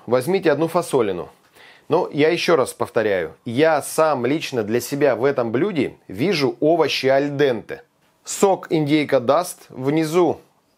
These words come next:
даст сок еще и овощи. Это все чуть-чуть подпарится. Но верхний жар должен мочить мясо прям серьезно.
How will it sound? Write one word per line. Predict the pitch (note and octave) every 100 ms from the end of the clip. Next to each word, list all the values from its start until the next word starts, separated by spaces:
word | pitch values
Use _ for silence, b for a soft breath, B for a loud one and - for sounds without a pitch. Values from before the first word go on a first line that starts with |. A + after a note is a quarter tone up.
| _ _
даст | C3+ B2+ C3+ -
сок | - C#3
еще | A#2+ - B2
и |
овощи. | B2+ F#3 F#3+ F3 E3+ - _ -
Это | C#3 C#3
все | B2 -
чуть-чуть | B2 C#3 B2+ A#2
подпарится. | B2 A#2+ E3+ F3+ F#3+ G3 G3
Но | D3 D3+
верхний | D#3 C#3+ D3+ D#3 C3+ B2+
жар | A#2 C3 D#3+ D#3+
должен | C#3 D#3 E3 D#3 D#3+
мочить | D3+ D3+ D#3 - E3 D#3+
мясо | D3+ D3 D3 C#3 C#3+
прям | C3+ C#3+ C3+ B2 A2+ - C#3 _ _ _
серьезно. | - C3 A#2 F#2 -